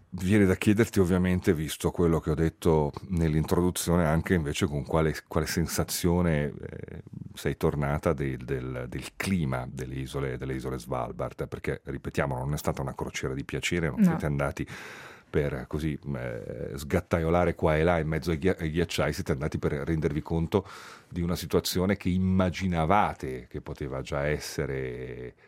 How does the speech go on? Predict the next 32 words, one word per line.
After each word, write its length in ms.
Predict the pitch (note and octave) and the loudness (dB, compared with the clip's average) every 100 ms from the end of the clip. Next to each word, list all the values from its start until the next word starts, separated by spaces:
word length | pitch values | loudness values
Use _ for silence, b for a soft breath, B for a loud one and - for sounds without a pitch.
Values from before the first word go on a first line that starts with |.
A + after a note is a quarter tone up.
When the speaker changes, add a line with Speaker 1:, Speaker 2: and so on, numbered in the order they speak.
| b _ - | b _ -16
Speaker 1:
abbastanza, 720 | - B1+ C#2+ - D#2 - C#2+ - _ _ | -12 -10 -6 -2 -2 0 -4 -6 _ _
insomma, 320 | - B1+ A#1+ | -10 -8 -6
significativa, 1040 | - G2 F2+ D#2+ D#2 D2+ D#2 - C2 B1 | -4 0 0 0 -2 -2 -2 -2 -8 -8
per 140 | B1 C2 | -8 -6
non 120 | C2+ | -4
dire 140 | D#2 | -2
drammatica. 800 | D#2 E2 D#2+ D#2+ D#2 - E2+ G2 B B B B B | 0 0 0 0 0 -2 0 0 B B B B B
Poi, 140 | F#2 E2 | 0 2
una 100 | D#2 | 4
volta 280 | E2+ E2 D2 | 4 4 0
che 60 | |
siete 200 | E2 D#2 | -4 -2
arrivati 240 | E2 E2 D#2 | 0 0 0
sul 180 | E2+ | -6
posto, 500 | - F2 D#2+ - G#2 | -2 0 0 -2 -4
che, 200 | F#2+ E2+ _ | -4 -6 _
che 160 | - F2 | -14 -10
cosa 240 | - F2 | -2 2
avete 280 | F2 E2 D#2+ | 2 0 -2
visto 420 | C#2 B1+ - C2+ | -4 -8 -10 -10
che 120 | - B1+ | -8 -8
vi 200 | C2 B1+ | -6 -8
ha, 120 | B2 | -6
che 120 | - | -8
vi 100 | B2+ | -8
ha 60 | - | -6
colpito 500 | C#2+ - D2+ - - | -6 -6 -10 -8 -10
da 120 | - | -10
questo 260 | - - | -14 -12
punto 260 | D2 C2 C2+ | -10 -8 -6
di 80 | C2 | -6
vista? 480 | B1+ B1+ - B1 | -8 -10 -10 -12